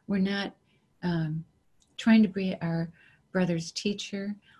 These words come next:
or our brother's keeper in a way. We are here to really share as who we are. And it's in that sharing of who we are, not our opinion, not what we've can quote from the Course,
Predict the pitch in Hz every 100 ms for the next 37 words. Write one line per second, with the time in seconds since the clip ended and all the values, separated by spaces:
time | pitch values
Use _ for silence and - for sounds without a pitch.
0 | _ - 165 165 165 165 165 _ - 175
1 | 196 196 185 - 247 240 170 156 156 156
2 | 175 185 165 170 - - - - - 196
3 | 190 185 185 - _ _ _ _ _ _
4 | - - 240 240 240 190 190 214 220 -
5 | _ _ _ _ _ - - - - 220
6 | 214 214 185 185 - 185 185 175 175 170
7 | 165 185 _ _ - _ - 196 196 190
8 | - 226 226 226 214 - - - 190 190
9 | 180 180 175 - 294 302 269 175 160 156
10 | 175 _ - - _ _ 185 214 233 240
11 | 233 233 226 - 170 160 160 170 - 180
12 | 190 208 - 190 - 185 190 180 - -
13 | - - _ _ _ - 208 190 - 190
14 | 185 - 185 185 185 - 165 165 -